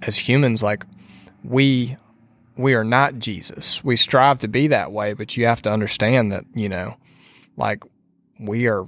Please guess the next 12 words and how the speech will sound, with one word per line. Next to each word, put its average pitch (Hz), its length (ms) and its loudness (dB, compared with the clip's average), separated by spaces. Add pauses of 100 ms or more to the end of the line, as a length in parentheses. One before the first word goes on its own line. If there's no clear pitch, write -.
(180)
flawed 120 760 2
human 117 380 -2
beings. 113 600 -10 (300)
And, 110 480 -10 (540)
you 131 100 -2
know, 101 420 -2
because 131 640 0
of 117 240 0
that, 117 440 0
there's, 110 400 -4
you 143 120 -4
know, 110 280 -4